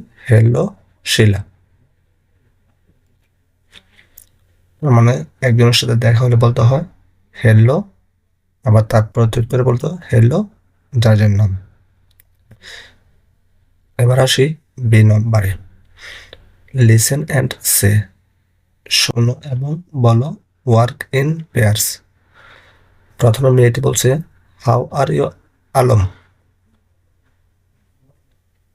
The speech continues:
ছেলেটি বলছে, "I am fine।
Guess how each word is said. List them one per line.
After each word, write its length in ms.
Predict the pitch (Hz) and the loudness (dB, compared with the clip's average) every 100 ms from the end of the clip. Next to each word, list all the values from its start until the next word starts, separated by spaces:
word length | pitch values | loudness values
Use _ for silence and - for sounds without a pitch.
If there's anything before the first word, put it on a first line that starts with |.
| _ _ _ _ - - | _ _ _ _ -20 -16
ছেলেটি 380 | - - 120 110 123 | -6 0 2 2 0
বলছে, 260 | 131 - | -4 -4
"I 360 | - - 127 127 | -8 -6 -2 -2
am 80 | 180 - - - | -2 -10 -16 -8
fine। 300 | - 104 95 | -2 -2 -2